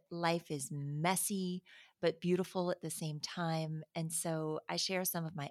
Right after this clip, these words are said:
own thoughts, as well as interview folks who are just like you and me, living and creating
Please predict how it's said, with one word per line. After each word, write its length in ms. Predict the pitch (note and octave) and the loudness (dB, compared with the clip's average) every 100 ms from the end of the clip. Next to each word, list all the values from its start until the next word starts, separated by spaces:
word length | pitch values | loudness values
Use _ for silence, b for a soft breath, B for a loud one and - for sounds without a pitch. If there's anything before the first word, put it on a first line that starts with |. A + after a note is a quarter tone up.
| - | 2
own 200 | A3 B3 | 2 2
thoughts, 440 | A#3+ A3 G#3 - - | 0 2 2 0 -2
as 180 | E3 - | -4 0
well 200 | F3 E3+ | 2 2
as 220 | D#3+ D#3 - B B B | 2 0 -6 B B B
interview 640 | F#3+ G3+ A3 G3 F3 E3 D#3 | 2 2 0 -2 0 0 0
folks 640 | D#3+ D#3+ D3+ - - - - B B B - | 0 0 0 -4 -6 -6 -8 B B B 2
who 420 | F#3 F3 E3 - _ _ _ - | 4 4 2 -2 _ _ _ -8
are 160 | F#3+ G#3 | -2 -2
just 680 | - - C4+ E4+ E4+ - - B B B B _ | 2 4 6 6 4 -4 -10 B B B B _
like 320 | - C4+ B3 - | -4 0 0 2
you 120 | C4+ | 2
and 120 | A#3 | 4
me, 400 | A#3 B3 E3+ D#3+ - - | 4 4 4 4 0 -4
living 600 | F#3+ G#3 A3 B3 A#3+ A#3 | -4 -2 0 0 0 -2
and 120 | F3+ | -6
creating 580 | G#3 G#3 G3 G#3+ F3 | -4 0 2 2 2